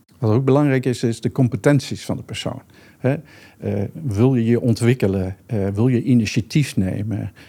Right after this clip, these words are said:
Wil je samenwerken? Eh, heb je de kennis niet, dan kunnen we je die wel bijbrengen. Maar dit zijn wel een aantal elementen die we graag bij personen terugzien.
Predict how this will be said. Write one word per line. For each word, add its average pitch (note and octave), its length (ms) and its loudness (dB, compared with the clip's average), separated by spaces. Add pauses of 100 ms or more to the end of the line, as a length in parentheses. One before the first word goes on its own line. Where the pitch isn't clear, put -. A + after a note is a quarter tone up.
(100)
Wil A#2+ 140 2
je A2+ 120 0
samenwerken? B2 960 -2 (380)
Eh, - 120 -8 (180)
heb B2+ 240 0
je A2+ 300 0
de A2 200 -2
kennis B2 400 0
niet, C#3+ 300 2
dan A#2 140 0
kunnen A#2 240 0
we G#2+ 100 2
je G#2+ 80 2
die B2 180 0
wel G2+ 140 2
bijbrengen. C3 680 0 (340)
Maar A2 400 0
dit B2 280 0
zijn A#2+ 200 0
wel B2 320 0
een A#2+ 180 -2
aantal B2+ 300 0
elementen A#2+ 680 2
die A#2+ 140 0
we A2 120 -2
graag A2+ 420 -4
bij A2+ 180 -2
personen G#2 400 -4
terugzien. - 400 -8